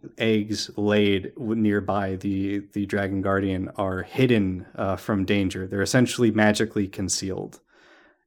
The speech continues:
And I think Gladys might find this out at some point if she's stressed and looking for, uh, for help, uh, and, uh, mulling over her issues.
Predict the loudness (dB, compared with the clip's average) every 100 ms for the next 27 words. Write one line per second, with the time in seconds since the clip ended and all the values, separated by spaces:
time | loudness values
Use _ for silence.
0 | _ -2 2 2 2 -2 -4 -2 0 4
1 | 2 4 4 2 0 0 2 0 0 -2
2 | -2 -2 -4 -4 -4 -4 -4 -4 -6 -8
3 | -8 -6 -6 -6 -4 0 2 4 2 0
4 | -2 -4 -4 -6 -2 0 0 -2 0 0
5 | -4 -14 -20 _ _ _ -10 -4 -2 -2
6 | -6 -8 -8 -6 -4 -4 -4 -12 -20 _
7 | _ _ -2 0 0 0 0 -2 -4 -6
8 | -4 -2 -2 0 0 2 0 -2 -4 -4
9 | -4 -4 -2 -4 -4